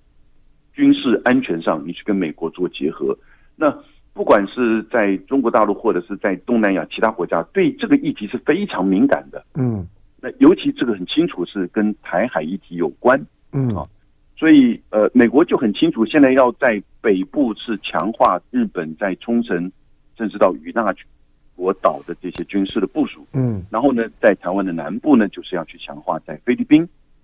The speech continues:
Speaker 1: 所以过去美国对于菲律宾跟越南是针对南海的这种政治跟军事上的这种连结、联系，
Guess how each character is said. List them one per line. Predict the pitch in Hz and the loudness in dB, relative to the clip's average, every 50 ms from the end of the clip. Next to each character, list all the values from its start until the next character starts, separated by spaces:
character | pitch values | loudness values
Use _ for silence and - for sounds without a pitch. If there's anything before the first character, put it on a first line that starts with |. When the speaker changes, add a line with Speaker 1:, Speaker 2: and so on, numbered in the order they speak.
| _ _ | _ _
Speaker 1:
所 | - 117 | -8 -4
以 | - | 2
过 | - 320 302 | 4 4 4
去 | - - 147 | 6 4 2
美 | 120 101 95 87 | 2 2 0 -2
国 | 82 - 95 98 104 | -2 0 0 0 2
对 | - 131 110 107 | 2 0 0 0
于 | 104 | 0
菲 | - 139 139 | -2 -2 0
律 | 139 143 | 2 2
宾 | 135 139 139 135 | 4 4 4 6
跟 | 131 135 143 139 | 4 2 2 2
越 | - 175 156 123 | 4 4 4 4
南 | 104 90 87 95 104 113 | 4 2 0 -2 -2 -4
是 | - - 107 95 | -4 -6 -6 -4
针 | - 113 110 113 | 0 0 0 2
对 | 117 110 95 | 2 2 2
南 | 92 90 85 90 123 - - | 2 2 2 2 0 -2 -4
海 | - - 85 82 82 82 - - | -4 -2 -2 -2 -2 -2 -4 -4
的 | 92 90 | -4 -4
这 | 87 - - | -2 -4 -8
种 | - 82 78 78 | -8 -8 -6 -2
政 | - 113 95 90 | 0 0 0 0
治 | - - 87 | -2 -6 -6
跟 | - - 92 95 95 - | -2 0 0 0 0 -2
军 | - 98 98 98 | 0 0 0 0
事 | 95 - 98 90 | 0 -2 -4 -2
上 | - - 92 82 78 | 0 0 0 0 -2
的 | - 80 78 | -6 -10 -10
这 | - | -8
种 | 87 82 78 76 - _ _ _ _ _ _ _ _ | -8 -6 -6 -6 -8 _ _ _ _ _ _ _ _
连 | - 85 78 78 98 104 | -6 -2 0 0 0 0
结、 | - - 87 80 78 - - | 0 0 0 0 0 0 0
联 | 87 80 82 101 | 0 0 0 0
系， | - - - 117 95 | -2 -2 -2 -2 -2